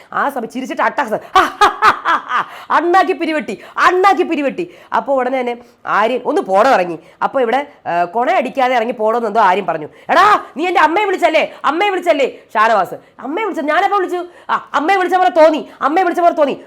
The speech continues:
അമ്മയെ വിളിച്ചിട്ടുണ്ടെങ്കിലുണ്ടല്ലോ നിന്റെ ചുണ്ട് നിന്ന് ഞാൻ അടിച്ച് പൊട്ടിക്കും. ആ, അപ്പം ഞാൻ അമ്മയെ വിളിച്ചിട്ടില്ല, ആരെയും വിളിച്ചിട്ടില്ല, ഞാൻ ഒന്നും വിളിച്ചിട്ടില്ല. ചൂടാവാതെ, വെറുതെ ചൂടാവേണ്ട ആവശ്യമില്ല,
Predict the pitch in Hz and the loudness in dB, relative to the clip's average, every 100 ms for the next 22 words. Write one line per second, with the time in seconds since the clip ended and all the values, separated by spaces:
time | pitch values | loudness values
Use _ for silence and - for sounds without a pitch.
0 | _ 180 214 277 320 262 277 349 370 381 | _ -6 -2 0 0 -2 -4 -2 -2 -2
1 | 339 226 240 - 247 285 403 339 427 - | -2 -2 -4 -6 -8 -6 -6 -6 -8 -12
2 | _ - 285 262 - 339 285 311 196 165 | _ -6 -2 -2 -2 -2 -2 -4 -8 -10
3 | - _ 180 190 247 254 - 294 330 302 | -16 _ -2 -2 -2 -6 -4 2 2 4
4 | 359 302 294 330 311 277 339 302 233 247 | 2 2 -2 2 6 6 4 0 -4 0
5 | 214 - - 269 277 339 330 247 240 180 | 0 -2 -4 0 2 0 -2 -2 -2 -2
6 | - - 294 349 330 320 285 294 349 294 | -4 -10 2 4 6 6 4 0 -2 2
7 | 330 311 311 269 269 247 175 | 2 4 2 2 0 -4 -4